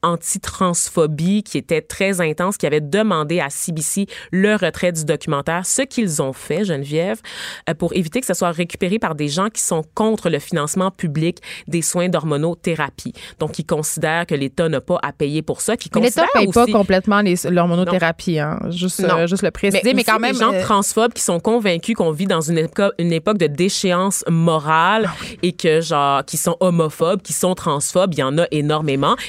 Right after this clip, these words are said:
Speaker 1: Et ces gens-là ont du pouvoir politique et sont prêts à aller très loin pour défendre leur idéologie. On en a au
Speaker 2: Sais-tu
Speaker 1: sein de nos partis canadiens, n'est-ce pas ?
Speaker 2: Sais-tu qu'est-ce que je trouve absurde ? C'est qu'on va couvrir une chirurgie d'ablation des seins,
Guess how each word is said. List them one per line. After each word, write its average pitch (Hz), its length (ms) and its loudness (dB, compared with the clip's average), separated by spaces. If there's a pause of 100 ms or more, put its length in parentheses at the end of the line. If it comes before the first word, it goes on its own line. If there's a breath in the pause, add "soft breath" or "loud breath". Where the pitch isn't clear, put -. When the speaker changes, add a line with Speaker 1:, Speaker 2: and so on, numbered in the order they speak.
Speaker 1:
Et 285 80 0
ces 311 180 2
gens-là 180 360 2
ont 339 160 2
du 202 120 0
pouvoir 175 300 2
politique 175 500 -2
et 330 100 0
sont 175 220 0
prêts - 120 -2
à 226 60 2
aller 180 180 -2
très - 260 -2
loin 160 260 0
pour 165 120 2
défendre 170 340 -2
leur 143 120 0
idéologie. 143 640 -2
On 165 100 0
en 160 140 0
a 170 60 2
au 262 120 2
Speaker 2:
Sais-tu 165 220 -2
Speaker 1:
sein - 0 -
de 170 120 6
nos - 40 0
partis - 360 -4
canadiens, 135 520 -2
n'est-ce 135 240 -2
pas ? 147 160 -4 (260 loud breath)
Speaker 2:
Sais-tu - 260 -2
qu'est-ce 330 160 -2
que - 100 2
je - 40 -4
trouve 220 260 0
absurde ? 170 800 0 (400 loud breath)
C'est - 180 -2
qu'on 196 220 4
va 202 340 4
couvrir 226 560 2
une 185 120 2
chirurgie 180 720 0
d'ablation 175 600 2
des 175 160 2
seins, 175 320 -4